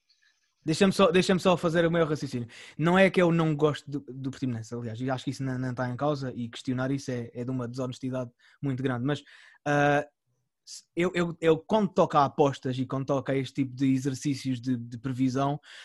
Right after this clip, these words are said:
tento sempre a apostar contra o Portimonense. Ah, porque se o Portimonense ganhar, eu fico feliz porque o Portimonense ganhou. Se o Portimonense perder, não, eu fico sempre infeliz porque o Portimonense perdeu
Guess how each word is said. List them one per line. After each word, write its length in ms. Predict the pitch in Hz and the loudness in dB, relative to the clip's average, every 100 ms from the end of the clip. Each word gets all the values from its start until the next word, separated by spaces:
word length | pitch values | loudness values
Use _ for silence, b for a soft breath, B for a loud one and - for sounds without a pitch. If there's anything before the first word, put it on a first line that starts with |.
| B | B
tento 200 | 165 160 | 0 0
sempre 300 | - 165 156 | 0 0 2
a 60 | 156 | 2
apostar 320 | - 151 143 | 2 -2 0
contra 260 | 151 139 | -2 -2
o 60 | 135 | -4
Portimonense. 580 | - 135 123 107 104 _ b b b b | -2 -4 -4 -8 -14 _ b b b b
Ah, 640 | 143 143 139 139 135 139 - | 0 2 2 2 0 -4 -2
porque 320 | - 202 131 - _ _ _ _ _ _ | 4 4 4 -4 _ _ _ _ _ _
se 240 | - - | -16 0
o 60 | 240 | 0
Portimonense 380 | - 196 180 143 | 4 2 2 0
ganhar, 420 | 139 131 143 165 | 0 2 0 -2
eu 120 | 147 | -4
fico 240 | 139 156 - | -4 -6 -6
feliz 420 | 143 151 160 160 - _ _ _ _ _ | -4 -4 -4 -10 -18 _ _ _ _ _
porque 240 | 151 139 | -4 0
o 40 | 147 | -2
Portimonense 380 | - 143 143 - | 0 -2 -2 -2
ganhou. 400 | 131 123 107 - _ _ _ | -2 -2 -6 -12 _ _ _
Se 160 | - 220 | -2 0
o 80 | |
Portimonense 480 | 208 - 180 170 160 | 0 0 0 0 -2
perder, 460 | - 143 135 147 170 _ _ _ _ _ _ _ _ _ - | -2 0 0 -2 -6 _ _ _ _ _ _ _ _ _ -6
não, 140 | 139 123 | -4 -4
eu 80 | 113 | -2
fico 200 | 139 - | -4 -2
sempre 280 | 143 127 | -6 -4
infeliz 340 | 131 - 135 127 | -6 -4 -4 -4
porque 180 | 135 127 | -6 -6
o 40 | |
Portimonense 340 | 123 135 131 | -4 -4 -4
perdeu 420 | - 131 135 139 | -4 -2 -2 -2